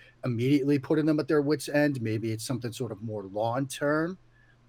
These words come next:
But everybody is fighting like <laughs> hell right now. Um,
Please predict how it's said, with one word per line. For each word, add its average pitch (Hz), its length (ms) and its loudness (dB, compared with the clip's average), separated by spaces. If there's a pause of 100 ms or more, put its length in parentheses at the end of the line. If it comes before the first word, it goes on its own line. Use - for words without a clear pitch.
(160)
But 120 160 0
everybody 160 540 6
is 127 120 2
fighting 117 680 0
like 107 280 -4
<laughs> - 220 -20
hell 131 380 2
right 98 340 -6
now. - 840 -18
Um, 113 600 2